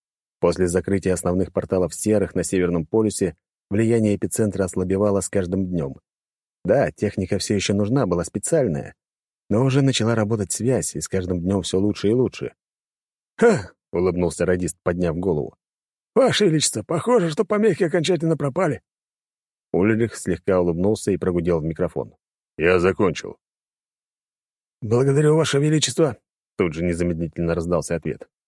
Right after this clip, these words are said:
"Думаю, что это последний". "Я тоже так думаю. Но нужно проверить". "Спасибо, что помогли нам".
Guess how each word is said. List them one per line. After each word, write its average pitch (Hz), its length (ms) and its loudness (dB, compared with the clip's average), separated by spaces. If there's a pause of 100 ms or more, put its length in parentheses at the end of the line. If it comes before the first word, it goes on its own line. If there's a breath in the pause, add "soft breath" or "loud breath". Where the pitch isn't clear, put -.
(160)
"Думаю, 127 480 0
что 147 160 0
это 127 160 0
последний". 113 540 -2 (640)
"Я 82 160 4
тоже 90 340 2
так 73 180 -4
думаю. 71 380 -6 (520)
Но 90 220 2
нужно 107 320 4
проверить". 95 500 0 (680)
"Спасибо, 143 500 -2
что 143 180 -2
помогли 139 380 0
нам". 95 240 -6